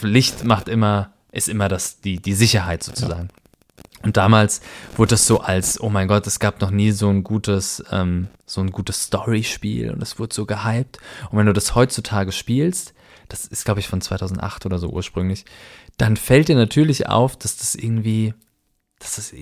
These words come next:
Speaker 1: dass es sich wiederholt oft, ne? Und dass es irgendwie so alles ein bisschen hakelig, die
Speaker 2: Ja.
Speaker 1: Steuerung und das und das und das und das.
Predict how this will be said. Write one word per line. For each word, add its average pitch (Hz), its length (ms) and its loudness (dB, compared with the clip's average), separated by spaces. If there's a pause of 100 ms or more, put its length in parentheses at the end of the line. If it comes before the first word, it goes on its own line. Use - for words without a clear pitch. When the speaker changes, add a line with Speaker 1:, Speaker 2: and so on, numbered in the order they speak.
(160)
Speaker 1:
dass 110 160 -2
es 110 140 0
sich - 160 -6
wiederholt 92 640 -2
oft, - 360 -10
ne? 113 200 2
Und 127 100 2
dass 107 160 0
es 101 120 -4
irgendwie 101 260 -2
so 98 340 -2 (1000)
alles 123 280 2
ein 120 80 6
bisschen 110 340 2
hakelig, 92 480 -2
die 127 80 8
Speaker 2:
Ja. 92 60 6
Speaker 1:
Steuerung 90 680 2
und 117 200 2
das 95 220 2
und 95 100 0
das 101 160 -2
und 107 80 -2
das 107 160 -2
und 98 100 -2
das. 101 100 -4